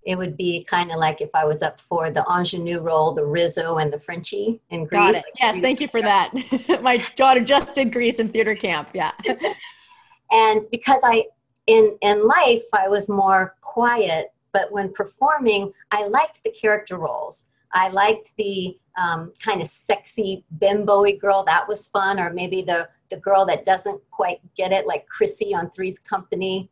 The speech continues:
Speaker 1: I liked doing
Speaker 2: Yes.
Speaker 1: that. I liked playing a real hillbilly or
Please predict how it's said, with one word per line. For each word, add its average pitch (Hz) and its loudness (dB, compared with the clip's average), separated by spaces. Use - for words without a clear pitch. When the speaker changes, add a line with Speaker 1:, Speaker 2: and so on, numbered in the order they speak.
Speaker 1:
I - -4
liked 175 0
doing 180 -2
Speaker 2:
Yes. 175 -4
Speaker 1:
that. 175 -4
I - -6
liked 180 -4
playing 180 -6
a 165 -6
real 180 -4
hillbilly 180 -6
or 175 2